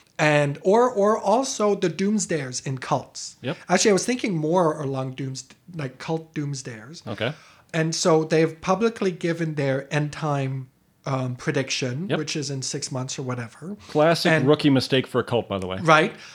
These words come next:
Speaker 1: And you create a, a real estate and asset management firm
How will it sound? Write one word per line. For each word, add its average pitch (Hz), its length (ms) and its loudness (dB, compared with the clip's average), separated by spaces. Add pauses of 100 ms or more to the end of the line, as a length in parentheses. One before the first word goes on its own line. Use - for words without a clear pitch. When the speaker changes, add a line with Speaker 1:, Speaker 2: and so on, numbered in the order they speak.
(280)
Speaker 1:
And 175 200 2
you 170 220 0
create 185 800 0
a, 160 480 2
a 143 40 -6
real 170 240 2
estate 170 720 0
and 147 240 -4
asset 180 380 -2
management 165 560 -4
firm 117 480 -12